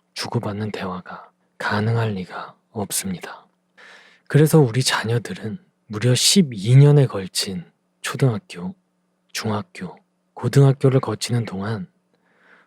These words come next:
고작 자기와 같은 학년의 친구들만 깊이 사귀고 말아버립니다. 우리나라 청소년들이 유달리 상급생이나 하급생과의 융합 없이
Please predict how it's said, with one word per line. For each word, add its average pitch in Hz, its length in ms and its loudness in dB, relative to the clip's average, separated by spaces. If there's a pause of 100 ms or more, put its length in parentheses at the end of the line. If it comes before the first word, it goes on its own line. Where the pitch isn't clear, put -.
고작 147 320 2
자기와 135 460 2
같은 - 520 2
학년의 131 400 4
친구들만 101 800 0 (520)
깊이 - 320 -6
사귀고 139 440 2
말아버립니다. 92 840 -12 (640)
우리나라 147 420 6
청소년들이 139 920 4 (520)
유달리 120 380 -2
상급생이나 110 1000 0 (400)
하급생과의 127 920 2
융합 113 360 -2
없이 90 560 -10